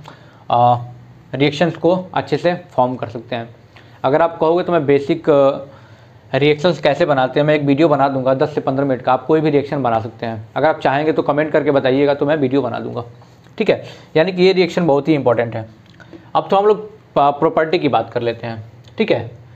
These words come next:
आ, methane की प्रॉपर्टी की, क्योंकि बहुत सारे question देखो बेटा प्रॉपर्टी से पूछे जाते हैं, बहुत ज़्यादा questions आपके property से पूछे जाते हैं,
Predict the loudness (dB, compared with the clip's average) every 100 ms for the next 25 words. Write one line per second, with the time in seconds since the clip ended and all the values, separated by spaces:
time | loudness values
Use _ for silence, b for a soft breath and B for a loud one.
0 | b b b b 2 2 2 -4 -18 -10
1 | -4 0 0 0 0 2 2 0 0 0
2 | 0 0 0 0 2 0 2 0 2 2
3 | 2 2 0 0 0 0 0 -4 -4 -4
4 | -2 -2 -4 -6 -12 -20 b b b b
5 | -4 -2 0 0 2 2 2 0 -2 0
6 | -2 0 -2 -2 0 0 0 -4 -4 -4
7 | 0 0 0 -4 -6